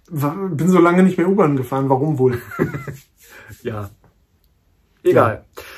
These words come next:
Speaker 1: Ja.
Speaker 2: Ja, ähm, in dem Sinne.
Speaker 1: Äh, schreibt in die Kommentare schon mal, falls ihr noch irgendwelche, äh, ja, eigentlich gibt's ja noch nichts, was ihr groß fragen könnt.
Speaker 2: Ja, was ihr schon immer, ihr könnt vielleicht, äh, noch Vorschläge machen, was ihr unbedingt über das Sieben-Punkte-System erfahren wolltet, aber bisher nie zu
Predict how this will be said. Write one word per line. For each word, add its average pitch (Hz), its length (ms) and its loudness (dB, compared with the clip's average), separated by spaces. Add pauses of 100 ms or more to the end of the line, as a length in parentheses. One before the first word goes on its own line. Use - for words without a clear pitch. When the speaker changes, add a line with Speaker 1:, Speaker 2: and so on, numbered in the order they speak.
Speaker 1:
Ja. 156 440 4 (260)
Speaker 2:
Ja, 202 280 10
ähm, 190 360 2
in 175 120 6
dem 262 160 4
Sinne. 262 360 2 (1080)
Speaker 1:
Äh, 175 240 8
schreibt 202 280 4
in 381 60 6
die 302 80 6
Kommentare 262 460 6
schon 185 140 2
mal, 160 100 6
falls 170 200 0
ihr 196 60 2
noch 165 120 0
irgendwelche, 202 400 4
äh, 165 1000 2
ja, 127 80 0
eigentlich 170 260 0
gibt's 180 180 -4
ja 180 60 4
noch 147 120 0
nichts, 151 200 -4
was 156 140 -2
ihr 160 60 -2
groß 131 220 -4
fragen 147 240 -4
könnt. 277 120 4
Speaker 2:
Ja, 160 140 6
was 180 160 4
ihr 208 60 -2
schon 196 160 0
immer, 196 220 2
ihr 175 80 4
könnt 190 200 2
vielleicht, 170 300 0
äh, - 40 -12
noch 165 260 -6
Vorschläge 190 420 -2
machen, 156 280 -4
was 143 140 -6
ihr 170 100 -4
unbedingt 175 320 -2
über 185 120 -2
das 170 160 -6
Sieben-Punkte-System 165 800 -8
erfahren 156 440 -6
wolltet, 151 400 -4
aber 135 300 -4
bisher 135 260 -8
nie 151 140 -6
zu - 100 -20